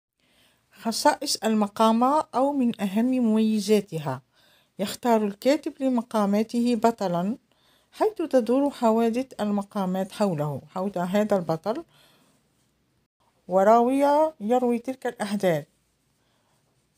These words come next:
تغلب على ألفاظها الغرابة، مليئة بالقصص والحكم والمواعظ، يدور أغلبها على الاحتيال والذكاء.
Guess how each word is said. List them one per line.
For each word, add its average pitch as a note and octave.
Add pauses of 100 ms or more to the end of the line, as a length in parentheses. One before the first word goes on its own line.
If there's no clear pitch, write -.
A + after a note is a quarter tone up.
(200)
تغلب A3
على G#3
ألفاظها C4+
الغرابة، G3+ (680)
مليئة A3+
بالقصص A#3+
والحكم G#3+
والمواعظ، F#3 (680)
يدور B3+
أغلبها A3+
على G#3+
الاحتيال G3+
والذكاء. F3+